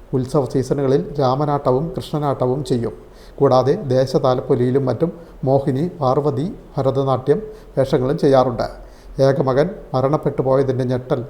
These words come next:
ഇപ്പോഴും വിട്ടുമാറിയിട്ടില്ല. മകളെ വിവാഹം കഴിച്ചയച്ചു.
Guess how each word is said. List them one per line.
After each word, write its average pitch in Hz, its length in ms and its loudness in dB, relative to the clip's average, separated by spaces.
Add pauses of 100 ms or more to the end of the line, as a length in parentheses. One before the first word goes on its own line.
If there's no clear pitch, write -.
ഇപ്പോഴും 147 440 0
വിട്ടുമാറിയിട്ടില്ല. 123 760 -2 (460)
മകളെ 131 440 0 (280)
വിവാഹം 135 420 4
കഴിച്ചയച്ചു. 123 460 -2